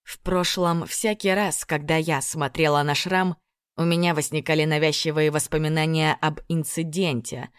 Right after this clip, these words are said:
когда я потеряла своих родителей. Теперь их нет. Воспоминания все еще преследуют меня, но они наполнены глубокими серыми глазами,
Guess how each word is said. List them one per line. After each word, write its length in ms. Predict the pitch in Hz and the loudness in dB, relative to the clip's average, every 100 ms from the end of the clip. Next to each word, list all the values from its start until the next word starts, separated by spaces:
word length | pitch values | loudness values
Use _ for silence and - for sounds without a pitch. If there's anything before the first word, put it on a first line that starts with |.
| _ _ - | _ _ -6
когда 340 | 151 151 143 | -2 0 0
я 60 | 135 | -2
потеряла 500 | 143 - 160 147 135 | -4 -2 0 0 -2
своих 400 | - 151 143 - | -4 -2 -2 -2
родителей. 680 | 165 156 123 135 131 95 _ _ _ _ _ _ _ _ - | -2 -4 -8 -8 -8 -8 _ _ _ _ _ _ _ _ -6
Теперь 340 | 170 196 220 | -2 0 0
их 140 | 233 | 0
нет. 380 | 170 156 139 - _ _ _ - _ _ _ | -2 -4 -4 -8 _ _ _ -20 _ _ _
Воспоминания 800 | - 170 - 214 226 262 240 202 | -6 -4 0 2 2 2 2 0
все 240 | 185 226 214 | 0 0 0
еще 220 | 202 202 | 0 -2
преследуют 680 | 196 - 233 226 151 139 | -2 0 -2 0 0 -2
меня, 300 | 151 151 147 | -4 -2 0
но 180 | 147 151 | 0 0
они 240 | 160 175 190 | 0 2 2
наполнены 600 | 160 - 175 170 165 156 | 0 2 2 2 0 0
глубокими 640 | 160 160 170 190 185 175 | 0 0 -2 -2 -2 -2
серыми 460 | 160 - 170 165 165 | -2 0 2 2 0
глазами, 720 | 156 160 156 185 175 143 - | 0 0 0 0 -2 -4 -12